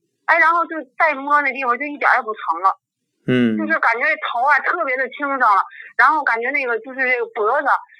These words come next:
Speaker 1: 因为它那个可能就辐射到那个脖子，就特别僵，哎，感觉那脖子就也特别清爽了。
Speaker 2: 嗯。
Speaker 1: 然后就，就，哎呀，那就感觉那个，就是那头就跟那个飘了起来那种感觉似的，当时。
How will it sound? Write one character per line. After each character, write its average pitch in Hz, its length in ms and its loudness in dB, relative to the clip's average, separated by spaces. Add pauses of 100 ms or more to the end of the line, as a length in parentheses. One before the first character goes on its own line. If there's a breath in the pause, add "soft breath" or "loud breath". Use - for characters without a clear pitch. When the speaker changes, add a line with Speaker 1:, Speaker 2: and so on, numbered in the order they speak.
Speaker 1:
因 294 120 -2
为 302 100 4
它 294 100 4
那 302 140 -2
个 233 120 -2
可 214 140 -6
能 226 120 0
就 269 120 -6
辐 196 240 -4
射 262 180 -2
到 240 140 4
那 214 100 -4
个 202 120 0
脖 196 240 -2
子， 214 120 2
就 240 100 -12
特 240 140 -12
别 233 140 -2 (100)
僵， 233 300 0 (300 loud breath)
哎， 285 140 -2
感 214 160 0
觉 247 100 -2
那 294 100 -4
脖 226 200 -2
子 254 120 -2
就 254 120 -4
也 196 100 0
特 240 160 -10
别 220 100 -2
清 233 200 -10
爽 202 140 2
了。 160 60 -4 (420)
Speaker 2:
嗯。 151 60 0
Speaker 1:
然 262 140 6
后 311 100 0
就， 311 140 -4
就， 302 120 -6 (400 loud breath)
哎 320 80 2
呀， 311 120 2
那 311 180 -4
就 320 100 -6
感 220 200 2
觉 285 80 -4
那 302 160 -2
个， 247 160 -2
就 269 140 -12
是 294 120 -4
那 269 160 0
头 233 400 -2 (500 loud breath)
就 285 100 -4
跟 294 200 0
那 285 180 -2
个 202 340 0 (360)
飘 - 240 -2 (160)
了 294 120 0
起 - 140 -10
来 175 160 2
那 196 60 -6
种 180 140 -6
感 165 200 -2
觉 165 140 -8
似 165 80 -12
的， 160 120 0
当 180 240 -2
时。 170 120 -8